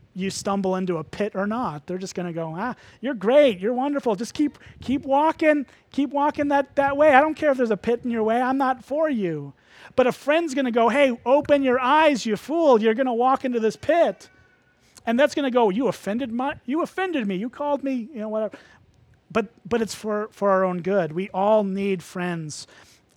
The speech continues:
to do those things for us. We all do. Again, you've gotta handle it with tact, right? Of course, the way I'm saying it now is much more blunt than,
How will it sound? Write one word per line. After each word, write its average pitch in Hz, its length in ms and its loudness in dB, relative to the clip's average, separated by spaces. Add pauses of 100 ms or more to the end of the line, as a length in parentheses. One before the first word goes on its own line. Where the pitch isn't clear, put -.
to - 100 -8
do 170 280 -2
those 170 220 -4
things 160 280 -10
for 151 240 -10
us. 139 220 -12
We 170 180 -8
all 165 220 -6
do. 143 260 -12 (460)
Again, 208 420 2
you've 190 140 -4
gotta 214 220 4
handle 202 380 0
it 175 100 -4
with 170 160 -8
tact, - 600 -8 (260)
right? 156 300 -8 (380)
Of - 80 -14
course, 240 240 2
the 202 160 -2
way 202 140 2
I'm 196 120 0
saying 202 380 -4
it 196 80 -6
now 180 320 -2
is 160 180 -6
much 190 280 -4
more 180 160 -8
blunt 165 440 -6
than, 160 260 -6